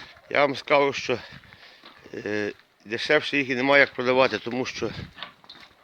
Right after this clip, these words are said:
якщо посчитати, то за чотири місяці, поки свиноматка носить їх, я приблизно даю п'ять кілограм в сутки. Потім, як вона народила,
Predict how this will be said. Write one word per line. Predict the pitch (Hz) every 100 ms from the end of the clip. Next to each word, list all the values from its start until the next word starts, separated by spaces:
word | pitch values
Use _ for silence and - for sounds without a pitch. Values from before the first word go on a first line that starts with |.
| _ - - - - - - - - -
якщо | 87 - 151
посчитати, | 127 - 123 147 131
то | 127 127 110
за |
чотири | 107 - 147 139
місяці, | 139 135 - 127 98 - - - - - - _ -
поки | - - 127 - - - -
свиноматка | - 127 127 139 135 - 120 - - - 1077 1077
носить | 160 - - -
їх, | 147 - _ _ - -
я | 139
приблизно | 147 135 143 139 139
даю | 120 135 143 120 -
п'ять | 139 139
кілограм | 139 127 135 139
в | -
сутки. | - 139 107 - 95 - - _ - - - - -
Потім, | 160 151
як | 139 -
вона | 147
народила, | 147 127 117 123 165 156